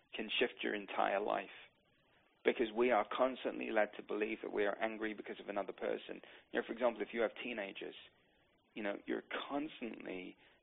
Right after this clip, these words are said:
trying to have your teenagers be another way than the way they're showing up, and it's a constant source of irritation. We completely ignore the fact that their neurobiological, uh, functioning hasn't even fully kicked in yet. So they're actually, for the most part,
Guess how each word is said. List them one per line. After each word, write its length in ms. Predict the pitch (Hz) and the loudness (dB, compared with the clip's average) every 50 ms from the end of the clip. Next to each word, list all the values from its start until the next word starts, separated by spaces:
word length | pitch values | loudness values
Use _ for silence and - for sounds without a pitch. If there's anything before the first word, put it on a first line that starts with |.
| - - | -8 -4
trying 300 | - 139 131 131 135 135 | 0 0 0 0 0 -2
to 80 | - 117 | -4 -2
have 220 | 110 110 98 104 | 0 0 0 0
your 120 | 110 110 104 - | 0 -2 -4 -2
teenagers 440 | - 117 120 113 120 117 110 117 110 - | -4 -4 -4 -4 -4 -6 -6 -8 -8 -6
be 120 | 139 123 | -6 -4
another 340 | 101 101 104 113 120 117 120 | -4 -4 -2 -2 0 0 2
way 220 | 107 107 104 104 101 | 2 2 2 0 0
than 140 | 104 98 101 | -2 -6 -4
the 80 | 98 98 | -4 -2
way 100 | 98 98 | -2 0
they're 220 | 98 98 95 - - | -2 -2 -2 -2 -2
showing 280 | 92 92 95 92 92 | -2 -2 -2 -4 -6
up, 80 | 90 - | -6 -8
and 100 | - - | -8 -10
it's 140 | - - - | -8 -8 -8
a 120 | - - | -6 -4
constant 360 | - 107 113 110 - 104 101 - - | -2 -4 -4 -4 -8 -12 -14 -6 -4
source 160 | 101 101 98 - 98 | -2 -2 -2 -4 -6
of 60 | 95 | -4
irritation. 640 | 92 92 98 92 98 90 90 90 - - 85 80 - _ _ _ _ _ _ _ _ _ _ _ _ _ _ _ _ _ _ _ - | -2 -2 -2 0 -2 -2 -4 -4 -6 -8 -10 -12 -16 _ _ _ _ _ _ _ _ _ _ _ _ _ _ _ _ _ _ _ -4
We 60 | - | -2
completely 480 | - - 117 - - 156 - - 135 | -2 -2 -2 2 2 2 2 2 0
ignore 320 | 127 120 120 117 117 117 113 | -2 0 0 0 0 0 0
the 100 | 104 104 - - | -2 -6 4 6
fact 280 | 104 104 104 - - | 6 6 6 4 -2
that 160 | 110 - - - | -8 -4 2 4
their 160 | 110 110 107 | 4 4 4
neurobiological, 1400 | 110 113 123 135 139 131 123 120 - 113 107 110 107 104 104 107 104 - - - - 98 98 98 101 98 - - - - - - _ _ _ - 104 | 2 -2 0 2 4 4 4 4 4 2 4 4 2 2 2 0 0 -2 -4 -6 -2 0 0 2 0 0 -4 -10 -18 -20 -20 -20 _ _ _ 0 2
uh, 260 | 98 95 95 95 95 - - - | 4 4 4 4 2 -2 -8 2
functioning 640 | - 123 120 123 120 - - 92 90 90 90 92 92 - _ - - _ _ _ | 4 4 4 4 0 -6 -6 -6 -6 -6 -6 -8 -12 -16 _ -20 -20 _ _ _
hasn't 340 | - 147 147 147 147 127 127 | 0 2 2 2 2 -2 -4
even 240 | 127 113 110 104 - - | -4 -6 -8 -12 -8 -4
fully 200 | 139 131 123 117 - | -4 -2 -2 -2 -2
kicked 240 | - - - - - | -4 -4 -4 -6 -8
in 140 | 120 113 107 | -8 -6 -6
yet. 220 | 95 85 85 82 - - - _ _ _ _ _ _ _ _ _ _ - - | -6 -8 -8 -10 -14 -20 -20 _ _ _ _ _ _ _ _ _ _ -2 2
So 40 | 120 | 4
they're 160 | 120 127 143 | 4 6 4
actually, 320 | 147 143 - 131 127 139 - - _ - | 4 2 0 -2 -2 -2 -4 -8 _ 0
for 80 | 127 | 2
the 80 | 120 117 | 2 4
most 240 | 127 147 - - - | 2 2 0 -2 0
part, 220 | - 104 110 113 | 0 0 0 0